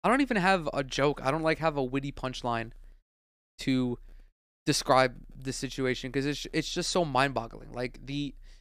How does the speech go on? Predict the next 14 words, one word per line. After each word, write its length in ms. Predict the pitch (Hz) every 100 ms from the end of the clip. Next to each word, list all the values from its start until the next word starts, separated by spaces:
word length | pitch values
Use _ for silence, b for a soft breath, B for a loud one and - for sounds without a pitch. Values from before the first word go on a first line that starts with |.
| b _ _ -
the, 300 | 160 151 - - - - _ _ _ _ _ _ _ _ _ _ 180
the, 300 | 180 69 - b b b -
it's 160 | 180 -
so 240 | - 226
tone 380 | - - 202 208
deaf 380 | 131 - - - - - _ _ _ _ 151
in 140 | 139
this 220 | 131 -
regard. 340 | 127 117 - -
It's 200 | 147 -
so 320 | - 185 190
fucking 500 | 180 - 175 - 156
tone 420 | - - 156 190 165
deaf 380 | 117 - -